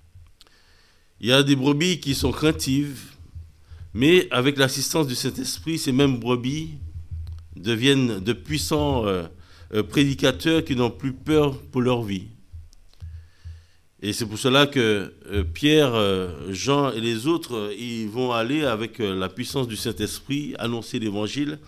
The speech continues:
Et même alors qu'ils étaient dans la crainte, euh, Jésus ressuscité, lorsqu'ils étaient face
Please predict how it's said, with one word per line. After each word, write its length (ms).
Et 120
même 340
alors 220
qu'ils 180
étaient 220
dans 100
la 160
crainte, 480
euh, 720
Jésus 440
ressuscité, 840
lorsqu'ils 400
étaient 240
face 360